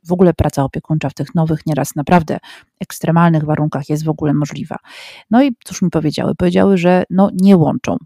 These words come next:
Oczywiście muszą to robić, więc jakoś to wychodzi, e, ale naprawdę są już na skraju wytrzymania. Em, jedna z nich została zmuszona do pracy na czarno, e, ponieważ według prawa nie mogła pracować. E, ma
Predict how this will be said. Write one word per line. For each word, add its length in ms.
Oczywiście 460
muszą 420
to 120
robić, 300
więc 240
jakoś 440
to 140
wychodzi, 560
e, 340
ale 160
naprawdę 380
są 280
już 300
na 200
skraju 360
wytrzymania. 640
Em, 540
jedna 260
z 60
nich 400
została 360
zmuszona 340
do 100
pracy 280
na 100
czarno, 600
e, 100
ponieważ 340
według 260
prawa 280
nie 100
mogła 260
pracować. 720
E, 160
ma 500